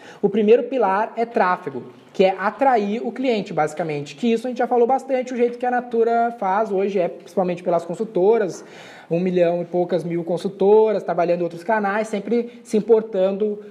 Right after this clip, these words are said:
com a questão de tráfego, ter o cliente, ter a Natura onde o cliente está e trazer esse cliente pra dentro do nosso universo. O segundo pilar é engajamento, que eu acho que é um, é um ponto que tu deve se familiarizar bastante, que basicamente é, eu trouxe esse cara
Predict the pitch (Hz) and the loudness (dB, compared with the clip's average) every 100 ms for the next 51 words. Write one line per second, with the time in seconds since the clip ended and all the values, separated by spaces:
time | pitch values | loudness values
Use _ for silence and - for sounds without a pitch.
0 | - 202 196 208 196 175 175 208 226 - | -2 0 2 0 -2 -4 0 0 0 -6
1 | - - 208 190 208 202 180 165 170 196 | -18 -2 0 2 0 -6 -4 -2 0 -2
2 | - - - - 202 170 170 - 208 180 | -4 -12 -8 -4 -2 -2 -4 -6 -2 0
3 | 175 175 170 170 175 170 170 170 160 - | 0 -2 -2 -4 -4 -4 -4 -4 -6 -2
4 | 147 156 180 180 165 160 160 160 160 185 | 0 0 0 -2 -4 -6 -4 -4 -4 -2
5 | 170 160 175 175 170 160 202 185 185 160 | -2 -2 -2 -2 0 -2 -4 0 2 2
6 | 143 - - - - - 185 185 220 208 | 0 -8 -20 -20 -20 -4 -2 2 2 2
7 | 220 240 208 196 220 - - 214 214 208 | 0 0 2 2 -2 -6 -2 0 2 2
8 | 208 220 190 185 180 - 180 165 165 180 | 0 0 -2 -4 -6 -4 2 2 2 -4
9 | 180 180 180 180 175 175 170 165 - 190 | -4 -6 -2 -2 0 0 -2 -4 -8 -8
10 | - 170 175 180 180 170 165 170 - 175 | -2 2 4 2 2 0 -2 -4 -4 -2
11 | 165 165 165 180 175 180 165 196 233 240 | 0 0 0 0 -2 -4 -4 0 0 0
12 | 247 226 226 214 208 208 220 233 240 226 | -2 -2 0 0 0 0 -4 -4 -8 -2
13 | 190 208 240 | 0 2 -2